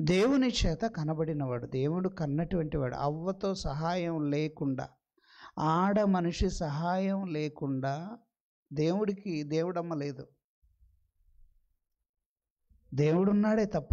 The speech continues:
దేవుడమ్మ అన్నది బైబిల్లో కనిపించదు. అంటే దేవుడు అనబడినటువంటి ఆ, ఆ గొప్పవాడు తనలోని శక్తిని బయటికి తీసి,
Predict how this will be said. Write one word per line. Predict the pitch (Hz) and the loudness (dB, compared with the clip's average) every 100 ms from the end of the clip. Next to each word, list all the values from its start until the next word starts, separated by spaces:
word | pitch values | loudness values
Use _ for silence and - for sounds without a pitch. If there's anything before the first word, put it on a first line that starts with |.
| 208 | 0
దేవుడమ్మ | 156 160 190 185 190 | 2 2 4 2 2
అన్నది | 185 160 165 160 | 0 0 -4 -2
బైబిల్లో | 151 147 151 170 170 | -2 -2 -2 -4 -4
కనిపించదు. | 170 156 160 185 190 190 170 135 - - _ - - _ _ _ - _ _ _ _ _ _ _ _ _ _ _ _ _ _ _ _ _ _ _ - | -2 -2 0 2 2 0 -2 -4 -12 -20 _ -20 -20 _ _ _ -20 _ _ _ _ _ _ _ _ _ _ _ _ _ _ _ _ _ _ _ 0
అంటే | 180 190 175 196 - 156 | 4 4 2 -4 -6 -2
దేవుడు | 147 175 220 262 | 2 4 4 6
అనబడినటువంటి | 285 233 240 247 247 240 226 220 190 | 4 2 2 0 0 -2 -4 -6 -6
ఆ, | 151 156 196 196 | -4 -2 -2 -4
ఆ | 180 | -6
గొప్పవాడు | 151 147 - 220 233 226 190 139 196 247 _ _ _ _ _ _ _ _ _ _ _ _ _ _ _ - | -4 -2 0 0 0 -2 -4 -6 -8 -12 _ _ _ _ _ _ _ _ _ _ _ _ _ _ _ 0
తనలోని | 190 190 254 262 294 320 | 4 4 6 6 4 4
శక్తిని | - 233 - 269 262 | 4 2 2 0 2
బయటికి | 190 190 220 | 0 0 -4
తీసి, | 208 190 185 185 | -2 -2 -2 -4